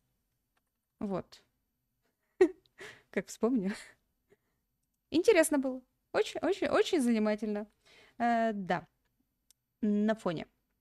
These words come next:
Так, эндерпёрлочки можно убрать. Это мы, э, молодцы. Это мы справились. В общем, э, центральные вот эти есть. Нам нужно два стека креативной эссенции. Вот тут могут быть засады. Но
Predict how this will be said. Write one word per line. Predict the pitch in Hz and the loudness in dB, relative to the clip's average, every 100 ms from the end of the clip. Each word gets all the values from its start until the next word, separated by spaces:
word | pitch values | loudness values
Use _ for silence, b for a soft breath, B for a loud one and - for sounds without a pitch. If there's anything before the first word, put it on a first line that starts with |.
| _ _ _ _ _ _ _ _ _ B B | _ _ _ _ _ _ _ _ _ B B
Так, | - 202 214 | -2 0 2
эндерпёрлочки | 226 269 262 185 - - | 2 2 2 2 -2 -4
можно | 202 196 202 190 | -2 -2 -2 -2
убрать. | 208 311 427 | 0 -2 -2
Это | 202 190 | -6 -6
мы, | 180 180 165 - | -4 -4 -6 -10
э, | - - | -14 -8
молодцы. | 185 185 175 - - 311 415 _ | -6 -4 -6 -8 -6 -4 -4 _
Это | 214 - | -6 -2
мы | 202 | -2
справились. | 202 - 220 339 220 180 - b b - | -4 -2 2 2 0 -4 -14 b b -2
В | |
общем, | 214 208 185 160 _ _ | -2 -2 -6 -6 _ _
э, | 202 180 175 170 | -2 0 0 -2
центральные | - 208 247 262 247 208 | -4 2 4 4 4 2
вот | 196 233 | 0 -2
эти | 226 | -4
есть. | 190 160 - | -6 -8 -10
Нам | 196 214 | -2 2
нужно | 220 320 466 240 165 | 4 4 4 2 0
два | - 220 262 | -2 -2 -2
стека | - 320 403 | 2 0 0
креативной | - 180 175 254 262 208 | -6 -4 -2 0 0 0
эссенции. | - - - - - | -2 -6 -6 -12 -10
Вот | 170 | -10
тут | - 508 - | -2 0 2
могут | 233 294 202 | 0 0 0
быть | 233 | -2
засады. | 175 170 165 143 - - B B B B | -2 -6 -4 -4 -6 -10 B B B B
Но | 196 226 277 | 2 4 4